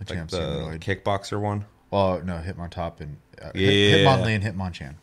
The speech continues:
Speaker 1: Okay. Yeah, yeah.
Speaker 2: Sorry.
Speaker 1: Yeah, I know there's been humanoid ones, but, uh, they be-, just became more, like, alien-like, more smooth, more just like, they look like,
Speaker 2: Smooth
Speaker 1: like,
Speaker 2: for
Speaker 1: uh,
Speaker 2: sure.
Speaker 1: like they came from another planet.
Speaker 2: Even the, and I don't know the name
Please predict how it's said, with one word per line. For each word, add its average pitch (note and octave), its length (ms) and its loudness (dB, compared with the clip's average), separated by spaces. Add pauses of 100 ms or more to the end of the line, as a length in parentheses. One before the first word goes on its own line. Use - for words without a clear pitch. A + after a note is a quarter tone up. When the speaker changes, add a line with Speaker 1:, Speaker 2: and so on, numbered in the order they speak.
(140)
Speaker 1:
Okay. F2+ 320 -2 (200)
Yeah, F#2+ 80 -2
yeah. F#2 240 -2
Speaker 2:
Sorry. - 220 -14 (480)
Speaker 1:
Yeah, C3+ 120 8
I B2 40 8
know C#3+ 100 6
there's A#2 140 4
been G#2 220 4
humanoid F#2+ 420 0
ones, E2+ 320 -4
but, F2 280 0
uh, E2+ 300 -6 (1080)
they G2+ 160 0
be-, G2+ 100 -2
just - 380 -6
became A2 300 6
more, G#2 220 0
like, F#2 280 -4
alien-like, F2 680 -4
more E2 140 -4
smooth, F#2+ 720 0
more F2 160 -2
just E2+ 180 -8
like, F2 140 -8 (420)
they G2 80 2
look F#2+ 80 2
like, A2 140 8
Speaker 2:
Smooth A#2 160 4
Speaker 1:
like, F#2+ 160 2
Speaker 2:
for B2+ 60 0
Speaker 1:
uh, F#2+ 180 4
Speaker 2:
sure. F2+ 340 4
Speaker 1:
like F#2+ 140 -8
they G2 80 0
came A2 260 2
from G2 160 0
another F#2+ 180 0
planet. F#2 500 -4 (240)
Speaker 2:
Even G#2+ 320 -2
the, G2 680 2
and F2 140 -8
I F#2+ 80 0
don't F2+ 140 -2
know E2 100 -4
the D2+ 100 -10
name D2 220 -10